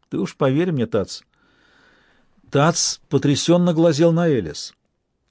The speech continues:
«Старшие не люди», — твердо проговорила она. «Прежде они не были скованы людскими нормами».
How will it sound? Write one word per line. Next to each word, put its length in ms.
«Старшие 1000
не 180
люди», — 440
твердо 400
проговорила 580
она. 220
«Прежде 500
они 360
не 180
были 200
скованы 480
людскими 420
нормами». 520